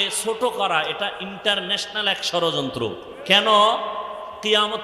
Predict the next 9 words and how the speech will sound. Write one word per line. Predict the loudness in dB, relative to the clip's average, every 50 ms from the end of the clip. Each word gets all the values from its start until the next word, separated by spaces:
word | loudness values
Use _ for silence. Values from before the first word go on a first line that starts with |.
| -6
পর্যন্ত | -6 -8 -6 -6 -8 -8 -8 -4 -2 0
আর | 0 0
কোনোদিনে | -2 -4 -8 -8 -8 -6 -6 -6 -6 -6 -6
জমিনে | -6 -6 -6 -6 -4 -4 -4 -2 -2
রসুল | 0 0 0 -2 -2 -2 -4 -4 -4
এসে | -4 -2 -2 -2
দাওয়াত | -2 0 0 2 2 2 0 0 0 0
দিবেন | 0 2 2 2 2
না। | 2 0 -2 -2